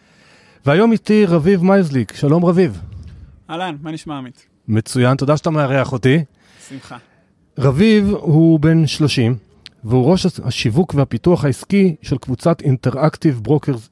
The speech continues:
Speaker 1: ישראל, ומי שלא שמע את שמם ולא מכיר, זאת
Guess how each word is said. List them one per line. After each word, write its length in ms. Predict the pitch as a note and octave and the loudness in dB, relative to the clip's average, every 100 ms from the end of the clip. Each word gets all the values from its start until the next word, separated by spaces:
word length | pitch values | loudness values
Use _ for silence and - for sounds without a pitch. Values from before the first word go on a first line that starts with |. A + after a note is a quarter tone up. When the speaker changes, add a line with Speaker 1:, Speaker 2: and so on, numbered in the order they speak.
| - | -14
Speaker 1:
ישראל, 580 | G#2+ - A2 F#2+ B2+ D3 _ _ _ _ _ _ _ _ A2 | -12 -8 -6 -4 -4 -8 _ _ _ _ _ _ _ _ -4
ומי 240 | A2 D3+ | 0 2
שלא 240 | C3+ D#3+ | 2 2
שמע 480 | E3 D3 C3+ F#3 D#3+ | 2 0 2 2 0
את 80 | C3+ | -4
שמם 380 | - B2+ A#2 A#2+ | -6 -2 -2 -2
ולא 180 | A2 C3 | -2 -2
מכיר, 500 | C#3+ - G3+ F#3 F3 | -2 -2 2 2 2
זאת 180 | C3+ | 0